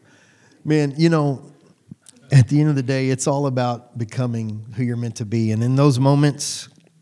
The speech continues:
I didn't, I wasn't really gonna go run a bulldozer through Shake Shack, even though I wanted to. Kind of a fleeting thought. And I remember having this thought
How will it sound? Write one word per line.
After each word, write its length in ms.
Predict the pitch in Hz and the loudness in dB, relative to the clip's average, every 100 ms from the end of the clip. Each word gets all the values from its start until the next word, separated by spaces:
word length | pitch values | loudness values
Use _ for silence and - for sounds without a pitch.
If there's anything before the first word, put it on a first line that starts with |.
| _ _ _ _ _ _ - - - _ - | _ _ _ _ _ _ -20 -20 -20 _ -10
I 100 | 120 | -6
didn't, 280 | 127 135 123 | -2 -2 -4
I 100 | 123 | -4
wasn't 300 | 120 135 123 | -2 -2 -2
really 180 | 127 127 | -4 -2
gonna 200 | 131 127 | -2 -2
go 100 | 120 | -2
run 180 | 123 127 | -2 -4
a 60 | |
bulldozer 480 | 120 131 127 127 120 | -4 -4 -4 -4 -6
through 160 | 113 117 | -8 -10
Shake 260 | - 131 | -10 -10
Shack, 320 | - 131 123 | -10 -10 -8
even 200 | 131 123 | -6 -6
though 80 | 113 | -8
I 40 | 101 | -8
wanted 320 | 123 147 131 | -8 -6 -8
to. 260 | 143 143 147 _ - - - - _ _ _ _ - | -12 -14 -16 _ -20 -20 -20 -20 _ _ _ _ -8
Kind 160 | 143 | -4
of 80 | 120 | -4
a 60 | 110 | -6
fleeting 400 | - 160 147 127 | -2 -2 -2 -6
thought. 460 | 143 135 120 - | -8 -8 -10 -14
And 140 | 123 123 | -10 -6
I 60 | |
remember 420 | 143 156 180 151 | -4 -2 -2 -4
having 300 | 127 147 139 | -4 -4 -6
this 220 | 135 135 - | -6 -8 -8
thought 420 | 135 135 123 | -8 -8 -12